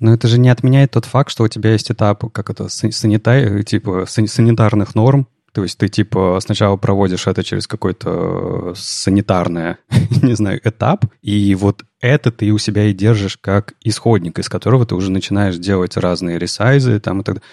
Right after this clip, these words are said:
Не, мне, в общем, не бли-, не близка эта концепция, я бы такое не делал.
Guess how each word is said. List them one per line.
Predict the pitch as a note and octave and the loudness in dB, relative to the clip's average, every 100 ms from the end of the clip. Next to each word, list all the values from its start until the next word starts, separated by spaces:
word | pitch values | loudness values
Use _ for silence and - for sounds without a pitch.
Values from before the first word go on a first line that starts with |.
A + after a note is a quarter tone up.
| _ | _
Не, | A#2+ G2 | 0 2
мне, | F#2 G#2+ C#3 | 2 4 6
в | C3 | 4
общем, | B2+ C3+ B2+ | 2 2 4
не | C#3 | 4
бли-, | C3+ C3+ | 4 2
не | A#2+ | 0
близка | B2+ C#3+ - | 0 -2 -2
эта | F#2 A#2 | -4 -4
концепция, | - - - - F#2 | -6 -2 -2 -2 -2
я | F2+ | 0
бы | G2 G#2 | 0 -2
такое | G#2+ - F#2+ | -2 -4 -4
не | F#2+ | -4
делал. | E2+ F2 | -6 -10